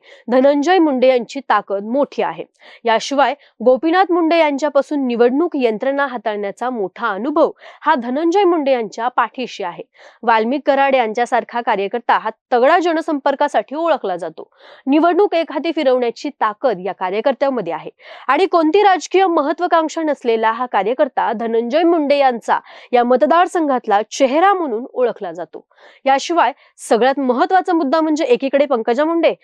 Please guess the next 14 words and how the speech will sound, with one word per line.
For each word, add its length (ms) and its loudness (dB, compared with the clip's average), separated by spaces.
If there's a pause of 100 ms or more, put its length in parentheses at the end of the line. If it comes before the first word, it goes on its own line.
(280)
आणि 160 0
धनंजय 400 0
मुंडे 260 -6 (180)
हे 60 -6
राजकारणाच्या 720 -4
एकाच 320 0
बाजूला 300 0
आहेत, 240 -6 (120)
त्यामुळे 240 -4
पंकजा 440 0
मुंडे 280 2
यांची 260 -2
मोठी 340 -2
ताकद 380 0